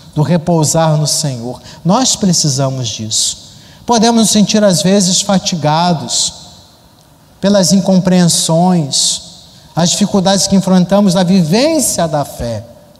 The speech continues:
Paremos, reflitamos, escutamos o Senhor, nos abasteçamos na vida de, espiritual,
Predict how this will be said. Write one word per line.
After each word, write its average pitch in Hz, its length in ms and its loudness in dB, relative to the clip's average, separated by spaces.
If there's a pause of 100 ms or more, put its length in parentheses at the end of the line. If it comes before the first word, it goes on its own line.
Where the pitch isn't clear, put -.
(580)
Paremos, 165 800 2
reflitamos, 185 1300 0 (280)
escutamos 240 760 -2
o 202 60 -2
Senhor, 135 680 -2 (1000)
nos 190 340 0
abasteçamos 220 1120 0
na 185 140 2
vida 156 300 0
de, 143 160 0 (320)
espiritual, 156 1160 0